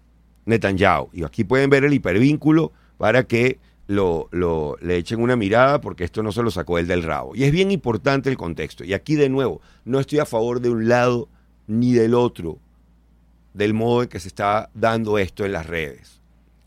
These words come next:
No voy a entrar en ese juego, porque ese juego nunca ha quedado mejor ilustrado que en este artículo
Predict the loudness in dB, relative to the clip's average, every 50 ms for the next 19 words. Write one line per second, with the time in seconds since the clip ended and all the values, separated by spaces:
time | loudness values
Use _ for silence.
0 | _ -2 2 4 4 6 6 4 4 2 2 0 2 2 4 4 2 0 -6 -12
1 | _ -4 -4 -2 -2 -2 -6 -10 _ _ _ _ _ -4 -4 -2 -2 -4 -4 -2
2 | -2 -2 -4 -6 -10 -14 -20 _ _ _ _ _ -10 -10 -8 -8 -10 -10 -10 -12
3 | _ -6 -6 -4 -4 2 2 4 4 4 2 0 0 0 -2 -2 -4 -2 -2 -4
4 | -2 0 0 2 2 2 0 -2 -2 -2 -2 -2 -2 -4 -6 -6 -2 0 0 2
5 | 0 -2 -4 -6 -6 -6 -6 -8 -8 -8 -10 -8 -8 -10 -8 -10 -14 -14 -10 -6
6 | -2 -2 -2 -2